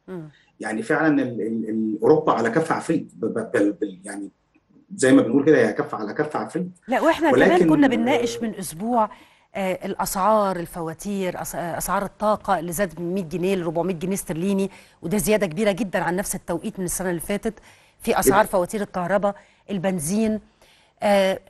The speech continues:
Speaker 1: الحقيقة بعض الناس ممكن يظنوا إن إحنا بنقول الكلام ده، آه، عشان، آم، يعني بنبالغ، لكن إحنا شفنا أكتر
Speaker 2: لا،
Speaker 1: من
Speaker 2: لا، لا.
Speaker 1: حالة في بريطانيا بتتكلم عن هذا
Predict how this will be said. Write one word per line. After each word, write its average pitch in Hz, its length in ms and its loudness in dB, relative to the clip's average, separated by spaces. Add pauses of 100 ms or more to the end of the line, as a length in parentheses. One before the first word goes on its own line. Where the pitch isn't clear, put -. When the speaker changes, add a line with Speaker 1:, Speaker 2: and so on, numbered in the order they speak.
(220)
Speaker 1:
الحقيقة 240 340 4
بعض 254 300 4
الناس 254 240 -2
ممكن 247 220 -4
يظنوا 208 680 2
إن 208 80 0
إحنا 233 160 -2
بنقول 196 260 -2
الكلام 208 380 0
ده، 220 180 2 (500)
آه، 190 200 0
عشان، 226 640 0
آم، 180 560 -4
يعني 175 260 -2
بنبالغ، 180 520 2 (420)
لكن 196 240 -4
إحنا 214 280 -2
شفنا 208 540 -2
أكتر - 300 -2
Speaker 2:
لا، - 80 4
Speaker 1:
من 127 60 6
Speaker 2:
لا، - 60 4
لا. 120 60 0
Speaker 1:
حالة 240 160 6
في 226 120 -4
بريطانيا 226 640 0 (540)
بتتكلم 226 520 0
عن 180 140 -2
هذا 196 360 2